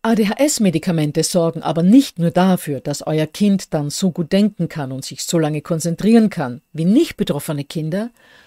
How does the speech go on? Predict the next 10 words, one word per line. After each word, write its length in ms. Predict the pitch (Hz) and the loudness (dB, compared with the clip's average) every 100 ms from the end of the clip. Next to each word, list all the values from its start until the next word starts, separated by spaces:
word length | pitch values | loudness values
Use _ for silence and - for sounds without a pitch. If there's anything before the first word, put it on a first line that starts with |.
| _ - | _ -10
sondern 440 | - 240 262 285 - | 0 2 2 0 0
auch 240 | 196 185 | 0 0
die 200 | - 185 | -2 -4
Impulskontrolle 1000 | 175 175 - 294 285 - 170 147 143 143 | -2 -2 0 0 0 -2 -4 -4 -4 -2
wird 240 | 147 - 151 | -2 -4 -6
damit 380 | 147 139 - | -6 -6 -2
deutlich 440 | 170 196 196 185 - | 0 0 0 -4 0
besser. 380 | 175 - 139 185 _ _ _ _ _ _ _ _ - | 0 0 -4 -8 _ _ _ _ _ _ _ _ -16
Das 220 | - 151 | -10 -6
heißt, 320 | 170 147 - | -4 -4 -6